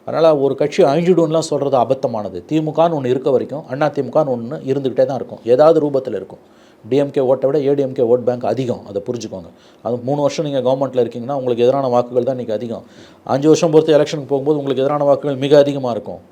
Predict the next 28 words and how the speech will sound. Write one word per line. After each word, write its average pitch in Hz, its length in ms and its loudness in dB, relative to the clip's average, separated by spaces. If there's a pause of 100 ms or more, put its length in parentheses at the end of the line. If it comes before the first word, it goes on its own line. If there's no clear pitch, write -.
(560)
நீங்க 127 180 0
back 135 260 4
to 156 60 2
back 151 180 6
என்னைக்குமே 151 380 -2
ஜெயிச்சது 139 320 -2
கிடையாது. 113 560 -2
அண்ணா 117 280 -2
மறைவுக்கு 127 360 2
பிறகு 127 320 2
கலைஞர் 131 340 2
அறுபத்தி 131 640 0 (300)
ஏழு, 143 380 4
எழுபத்தொன்னு 139 600 2
ஜெயிச்சாங்க. 117 360 -2
அது 98 200 -4
முதல்ல 123 240 2
அண்ணா 131 300 2
இருந்தாரு, 131 460 2 (180)
எழுபத்தொன்னுல 143 840 2 (340)
அன்னைக்கு 135 320 -2
நிலைமை 135 300 4
வேற. 123 220 6
எம் 117 160 4
ஜி 139 120 6
ஆர் 117 140 6 (540)
திமுகக்குள்ள 135 600 4
இருந்தாரு. 104 420 -2